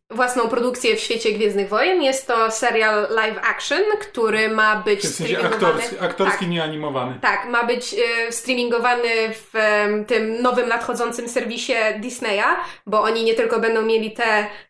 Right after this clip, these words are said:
Speaker 1: e, produkcje, które do tej pory, e, e, powstały, ale również zamierzają tworzyć oryginalny content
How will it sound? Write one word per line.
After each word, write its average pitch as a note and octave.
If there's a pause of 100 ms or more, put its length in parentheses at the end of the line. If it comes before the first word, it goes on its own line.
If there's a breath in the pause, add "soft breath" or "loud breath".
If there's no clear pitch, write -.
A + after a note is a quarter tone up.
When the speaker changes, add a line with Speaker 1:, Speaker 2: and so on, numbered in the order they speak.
Speaker 1:
e, G3+
produkcje, A3
które G#3+
do G#3
tej G#3+
pory, G#3
e, G3
e, G3+
powstały, A3
ale G#3+
również G#3+
zamierzają G#3+
tworzyć G#3+
oryginalny A3+
content G#3+